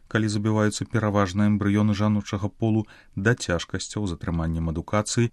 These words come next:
і прымусовых шлюбаў. Менавіта жанчыны становяцца галоўнымі ахвярамі гандляроў людзьмі, нагадаў прадстаўнік святога пасаду. Ён падкрэсліў, што апостальская сталіца заклікае прыкласці больш намаганняў для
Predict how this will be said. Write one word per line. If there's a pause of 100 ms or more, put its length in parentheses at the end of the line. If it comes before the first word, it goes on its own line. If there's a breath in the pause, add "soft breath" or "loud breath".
і
прымусовых
шлюбаў. (420 soft breath)
Менавіта
жанчыны
становяцца
галоўнымі
ахвярамі
гандляроў
людзьмі,
нагадаў
прадстаўнік
святога
пасаду. (360 soft breath)
Ён
падкрэсліў,
што (140)
апостальская
сталіца
заклікае
прыкласці
больш
намаганняў
для